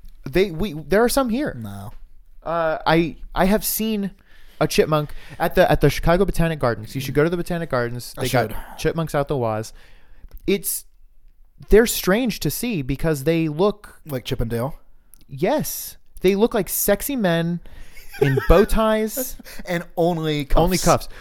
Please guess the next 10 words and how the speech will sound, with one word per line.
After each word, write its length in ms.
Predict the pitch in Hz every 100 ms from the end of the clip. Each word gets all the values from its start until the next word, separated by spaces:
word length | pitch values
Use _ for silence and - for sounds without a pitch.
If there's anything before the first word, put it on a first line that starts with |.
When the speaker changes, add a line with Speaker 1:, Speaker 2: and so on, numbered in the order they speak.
| - - - - -
Speaker 1:
Why 460 | 226 330 453 440 349
were 140 | 330
Chi-, 320 | - - 254
the 280 | 170 208 180 -
Chip 240 | - 226
'n 100 | 214
Dale 460 | 180 165 147 143 - -
of 180 | 147
Disney 520 | 135 160 147 151 139 - - -
called, 340 | - 160 147